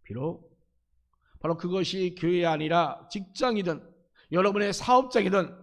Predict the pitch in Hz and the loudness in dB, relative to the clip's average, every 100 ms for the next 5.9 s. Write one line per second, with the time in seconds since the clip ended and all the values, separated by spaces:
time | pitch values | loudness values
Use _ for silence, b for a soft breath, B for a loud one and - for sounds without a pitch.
0 | - _ b b 170 214 226 220 233 240 | -20 _ b b 4 6 6 4 4 4
1 | 240 196 233 - 277 262 214 254 269 269 | 4 2 2 4 6 6 4 6 4 4
2 | 277 262 127 170 208 - - _ - 160 | 0 -2 -2 -2 -2 -6 -20 _ -2 2
3 | 196 175 285 233 139 - - _ b 147 | 4 6 6 4 0 -12 -20 _ b -2
4 | 175 190 185 185 - - 170 147 - 147 | 0 0 0 -4 -12 -4 -2 -2 -4 -4
5 | 151 156 139 190 220 185 214 147 | -4 -6 -6 -4 -2 -4 -8 -12